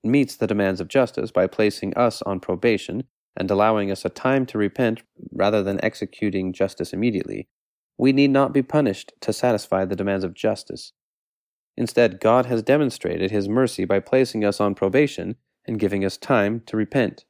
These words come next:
before the final judgment. See Alma forty-two. The primary merit of the compassion theory, in my view,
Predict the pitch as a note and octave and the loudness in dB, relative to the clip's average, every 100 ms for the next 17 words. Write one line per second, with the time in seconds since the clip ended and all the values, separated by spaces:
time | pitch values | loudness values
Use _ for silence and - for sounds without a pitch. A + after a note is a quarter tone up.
0 | - A2+ C3+ A2 F#2+ F2+ F2+ G2+ C3 A2+ | -12 -2 2 2 2 -2 -2 0 0 0
1 | - - _ _ _ _ _ _ _ _ | -6 -14 _ _ _ _ _ _ _ _
2 | _ - F2+ F2 F2 - F2+ E2 A#2 F#2 | _ -4 -2 -2 -4 -4 -6 -4 -2 -2
3 | - _ _ _ _ _ _ _ _ - | -6 _ _ _ _ _ _ _ _ -4
4 | C#3 - A3+ G3 D#3 B2 A2 C3+ A2 G#2 | -2 0 0 2 2 2 4 4 4 2
5 | G#2 A2 G#2 G#2 F#2+ - F#2+ F#2 F#2 A2+ | -4 -4 -4 -2 -2 -2 -6 -2 0 0
6 | G2+ A#2+ C#3+ F2+ F2+ G#2+ | 2 2 2 0 -4 -4